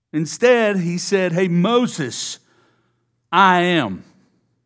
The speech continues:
Go tell my people." <laughs> That's how it was. And God delivered them, and what happened? They journeyed on,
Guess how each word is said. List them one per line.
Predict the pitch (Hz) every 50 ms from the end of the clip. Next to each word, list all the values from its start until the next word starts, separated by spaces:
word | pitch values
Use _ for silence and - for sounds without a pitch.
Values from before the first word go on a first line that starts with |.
| _ _ _ _ _ _ _ _ _ _ _ _
Go | 123 147 151
tell | 147 - 160 143 131
my | 123 110 104
people." | - - 110 92 - - - _ _ _ _ _ _ _ _ _ _ _ _ _ _ _ _ _ _ _ _ _ _ _ _ _ _ _ _ _ _ _ _ _
<laughs> | 147 - - 120 _ _
That's | 151 139 147 - -
how | 123 117 120
it | 110 -
was. | 120 131 127 107 - - - - - _ _ _ _ _ _ _ _ _ _ _ _ _ _ _ _ _ _ _ _ _ _ _ _ _ _ _ _ _ _ _ _ _ _ _ _ _ _ _ _ _ _ _ _ _ _ _ _ _ _ _ _ _ _ _ _ _ _ _ _ _ _ _ _ _ _ _ _ _ _ _ _ _ _ _ _ _ _ _
And | - 147 131
God | - - - - 147 147 147 147
delivered | 139 123 113 113 110 117 123 123 139 147 165 165 135 123
them, | 156 165 175 180 170 151
and | 110 98 117 113 - _ _ _ _ _ _
what | 139 143 131
happened? | 135 147 143 139 139 92 87 92
They | - 135 147 143 - - _ _ _ 113
journeyed | 104 127 143 147 160 165 156 147 139 127
on, | 127 127 143 156 160 175 190 190 180 175